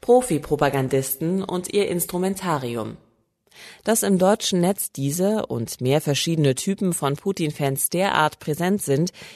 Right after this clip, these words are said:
ist kein Zufall, sondern auch das Ergebnis aufwendiger Propagandaarbeit.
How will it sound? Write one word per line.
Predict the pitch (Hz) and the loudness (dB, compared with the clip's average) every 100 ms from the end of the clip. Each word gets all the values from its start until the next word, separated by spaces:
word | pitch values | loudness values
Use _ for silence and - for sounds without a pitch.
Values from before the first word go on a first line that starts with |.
| - | -6
ist | - 196 | -4 -4
kein | - 196 208 | 0 2 2
Zufall, | - 302 - 117 120 101 - | 0 -6 -6 -4 -2 -4 -2
sondern | 147 143 139 - | 0 2 0 2
auch | 135 139 214 - | 2 2 2 -4
das | - 165 - | -4 -2 0
Ergebnis | 135 127 143 170 170 | -2 0 -2 -2 -4
aufwendiger | - 143 139 143 143 143 147 | 0 0 2 0 0 0 -2
Propagandaarbeit. | - 151 170 160 131 123 123 117 104 92 - | -2 -2 0 0 0 0 -2 -4 -6 -6 -14